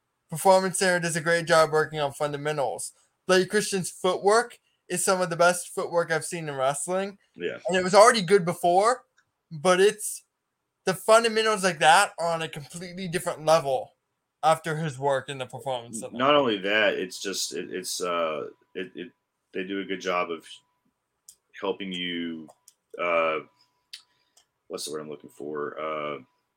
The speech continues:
Speaker 2: when to, like, turn it on, when to show your
Speaker 1: Yeah.
Speaker 2: intensity, when to, like, you know, range
Speaker 1: Tell
Speaker 2: of
Speaker 1: a
Speaker 2: motion.
Speaker 1: concise story.
Speaker 2: Tell the story, the range of mo-,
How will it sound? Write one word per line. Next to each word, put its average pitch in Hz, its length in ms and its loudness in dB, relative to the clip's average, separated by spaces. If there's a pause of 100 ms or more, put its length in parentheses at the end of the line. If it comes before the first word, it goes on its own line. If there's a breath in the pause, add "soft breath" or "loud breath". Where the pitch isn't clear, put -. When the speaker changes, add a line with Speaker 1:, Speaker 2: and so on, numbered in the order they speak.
(1600)
Speaker 2:
when 110 140 -2
to, 104 80 -4
like, 92 180 0
turn 92 220 -6
it 78 60 -6
on, 71 220 -4
when 92 140 -2
to 90 80 -4
show 92 220 2
your 85 180 0
Speaker 1:
Yeah. 78 60 -2
Speaker 2:
intensity, 80 500 -4
when 87 180 -2
to, 85 260 -2
like, 80 240 2 (600 soft breath)
you 98 120 2
know, 90 320 6 (140)
range 104 320 4
Speaker 1:
Tell - 100 6
Speaker 2:
of 233 60 2
Speaker 1:
a 214 60 -2
Speaker 2:
motion. 202 320 4
Speaker 1:
concise 180 220 0
story. 117 560 -6
Speaker 2:
Tell 151 280 8
the 131 80 0
story, 78 420 -2
the 98 120 -4
range 113 260 2
of 95 100 -6
mo-, 98 240 0